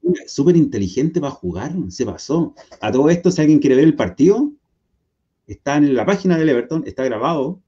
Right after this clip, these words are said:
está ahí disponible el video, pero está desde los treinta minutos del primer tiempo solamente. Pero no importa, porque el segundo tiempo para mí fue súper bueno del Audax. Y esta, creo que se llama Javiera González, Javiera es el nombre.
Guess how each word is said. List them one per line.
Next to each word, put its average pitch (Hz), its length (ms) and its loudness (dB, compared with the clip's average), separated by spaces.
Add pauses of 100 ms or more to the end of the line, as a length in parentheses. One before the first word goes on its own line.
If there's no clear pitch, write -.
(220)
está - 220 -12
ahí 131 100 -2
disponible 131 460 -2
el 156 80 2
video, 180 340 2
pero 131 140 -4
está 147 200 -4
desde 139 140 0
los 110 180 -6
treinta 175 320 2
minutos 180 200 2
del 175 100 0
primer 175 240 -4
tiempo 165 220 -4
solamente. 101 440 -12 (680)
Pero 147 120 2
no 170 60 8
importa, 185 320 2
porque 147 160 2
el - 60 -2
segundo 147 280 -2
tiempo 180 300 -2
para 131 140 -6
mí 151 100 0
fue 131 180 -8
súper 190 600 -6
bueno 123 260 -2
del 101 120 -2
Audax. 98 440 -6 (560)
Y 123 80 -6
esta, 123 160 -4
creo - 300 -2
que 170 60 0
se - 60 -4
llama 175 120 2
Javiera 120 320 -4
González, 185 580 -4
Javiera 143 380 -2
es 175 60 0
el 180 80 2
nombre. 190 360 -4